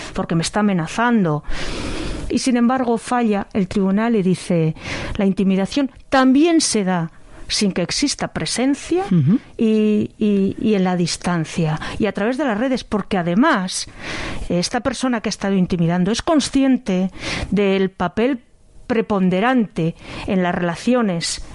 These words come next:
Speaker 1: entre, entre chicas y chicos de esta edad que tienen las redes, que tiene lo digital. Por lo tanto,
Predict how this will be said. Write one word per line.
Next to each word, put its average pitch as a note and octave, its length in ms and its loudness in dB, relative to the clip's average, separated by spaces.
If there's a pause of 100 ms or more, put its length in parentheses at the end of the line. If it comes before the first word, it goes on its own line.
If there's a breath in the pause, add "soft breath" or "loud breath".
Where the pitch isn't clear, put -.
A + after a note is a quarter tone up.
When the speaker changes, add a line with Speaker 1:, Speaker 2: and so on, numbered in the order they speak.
(120)
Speaker 1:
entre, E3 720 0 (160)
entre E3 460 -2 (100)
chicas F#3 480 -4
y D#3+ 60 -2
chicos F3+ 420 -2
de E3+ 80 -2
esta E3 240 -2
edad G3 260 -2 (240 loud breath)
que A3 140 2
tienen G3 560 0 (380 loud breath)
las D#3 240 0
redes, F3 340 -2
que E3+ 80 -2
tiene F#3+ 340 0
lo D#3+ 140 2
digital. D3+ 500 -2 (1000 loud breath)
Por A3 200 4
lo A3+ 140 4
tanto, D#4+ 640 0